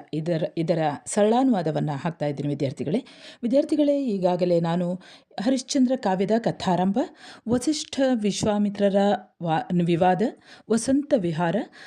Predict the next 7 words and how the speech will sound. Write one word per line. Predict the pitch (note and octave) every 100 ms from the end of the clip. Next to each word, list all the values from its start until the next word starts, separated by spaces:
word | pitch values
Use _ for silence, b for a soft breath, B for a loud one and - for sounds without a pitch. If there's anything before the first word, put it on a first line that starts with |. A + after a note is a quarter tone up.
| B -
ನಗರ | A3 A#3 D4+
ಪರ್ಯಟನೆ, | D#4 G#3 G3 G3+ F#3+ G3+ G3+ C#4 - _ _ _
ಹಾಗೆ | - F3+ F3 E3 -
ಮೃಗಯಾ | E3+ F3 F#3 F#3+
ಪ್ರಸಂಗ, | G3 G#3+ - G#3 G#3+ F4 - b b b -
ವಿಶ್ವಾಮಿತ್ರಾಶ್ರಮ | A#3 A#3 D4 D#4 D4+ A#3+ A3+ A3+ G3+ F#3+
ಪ್ರವೇಶ, | E3+ F3 F#3+ F#3+